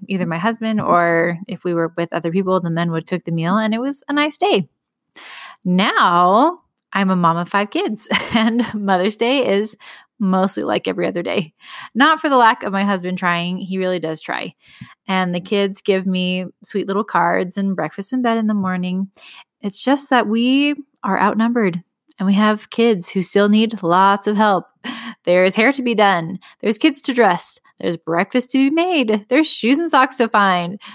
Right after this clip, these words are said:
There's fighting to break up. There's reminders to share. And there's questions, so many questions all the time <laughs> that are asked.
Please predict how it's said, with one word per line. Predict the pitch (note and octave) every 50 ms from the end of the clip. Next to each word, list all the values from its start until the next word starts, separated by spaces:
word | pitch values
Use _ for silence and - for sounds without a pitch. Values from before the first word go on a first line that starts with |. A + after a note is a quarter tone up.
| - _ _
There's | G3 G3 G3+ G3+ G3 -
fighting | - G#3 G#3 A3 A#3 G#3+
to | G#3+ G#3+
break | G#3+ G3+ F#3 F#3
up. | - - G#2+ - - _ _ _ - - _ _
There's | F#3+ G3+ G3 G#3
reminders | A3 A3 A3+ A#3 A#3+ B3 -
to | - C#4
share. | - - F4 E4+ C4+ A3+ G3 F#3+ F#3+ - - - - _ -
And | F#3+ G3+ G3+
there's | G#3 A3 G#3+ G#3+ G#3+ G#3 - - - _
questions, | - - F#3+ F3+ F3 - - - F3+ F3 F3 E3+ F3 F3 - - - - _ _ _
so | - - - F#3+ F3+ F#3 F#3+ G3
many | G3 G3+ G#3 G3+ G#3 G3
questions | - G#3+ G3+ G3+ G3 - - G3 G3 F#3+
all | - - F3+ F#3 F3+ F3+ F3+ F3+ F3+ F3
the | F3+ F3+ F3+
time | F3+ G#3 F#3+ F#3 F#3 F3+ F3+ F3 F3 F3 F3
<laughs> | F#3 F3 - - - - G#3 E3 - - A3 G#3+ F3 G3+
that | - G3 F3+ -
are | F#3 F3
asked. | - A#2 - - E3 D#3 - - - -